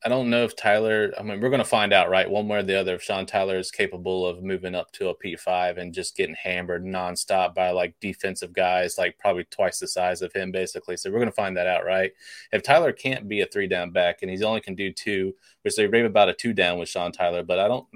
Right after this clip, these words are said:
that's not Minnesota. So eventually you think Fleck is just gonna be like, "All right, let's see what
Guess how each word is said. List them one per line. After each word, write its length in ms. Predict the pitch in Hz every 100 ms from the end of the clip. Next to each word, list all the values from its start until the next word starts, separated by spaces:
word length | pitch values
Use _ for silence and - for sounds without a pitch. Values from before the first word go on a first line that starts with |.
| 104
that's 220 | 127 -
not 160 | 120 107
Minnesota. 480 | 95 - 87 76 -
So 220 | 92 104
eventually 480 | 104 127 127 113 101
you 180 | 101
think 240 | 95 101 - _ _ _
Fleck 300 | - 110 -
is 60 | 95
just 140 | 92
gonna 120 | 95
be 60 | 92
like, 220 | 87 - - - _ -
"All 80 | 101
right, 120 | 90
let's 220 | 101 -
see 160 | 107 101
what 320 | 98 95